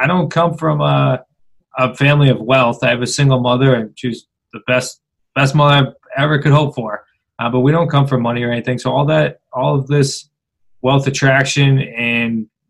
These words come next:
reading and, and all those types of habits and, and, and awareness all came because I seek them out and are constantly working on them. It's,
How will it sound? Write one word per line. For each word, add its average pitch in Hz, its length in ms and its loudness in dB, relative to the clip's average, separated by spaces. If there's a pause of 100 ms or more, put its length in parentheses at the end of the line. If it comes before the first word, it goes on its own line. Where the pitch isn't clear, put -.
(100)
reading 127 540 2
and, 113 220 -6
and 120 120 -10
all 135 140 0
those 147 220 0
types 147 240 -2
of 117 120 -2
habits 135 540 0
and, 120 320 -4
and, 117 260 -10 (240)
and 120 120 -8
awareness 123 840 0
all 135 220 0
came 135 240 0
because 120 260 -2
I 117 300 -2
seek - 320 -2
them 117 160 -4
out 120 280 0 (540)
and 117 160 -6
are 110 120 -2
constantly 120 500 -4
working 120 380 -4
on 101 160 -14
them. 101 320 -18
It's, - 280 -18